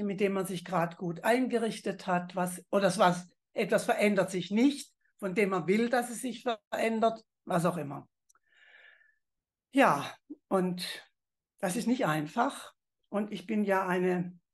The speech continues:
Alt-achtundsechzigerin. Ich habe neunzehnhundertachtundsechzig Abitur gemacht. Und es war eine Zeit, wo wir glaubten, wir können jetzt alles verändern. Und ein bisschen was haben wir ja auch verändert.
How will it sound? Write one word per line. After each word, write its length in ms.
Alt-achtundsechzigerin. 1200
Ich 140
habe 160
neunzehnhundertachtundsechzig 1300
Abitur 440
gemacht. 580
Und 220
es 160
war 80
eine 180
Zeit, 440
wo 100
wir 120
glaubten, 420
wir 120
können 220
jetzt 240
alles 320
verändern. 720
Und 160
ein 60
bisschen 320
was 180
haben 160
wir 60
ja 140
auch 120
verändert. 600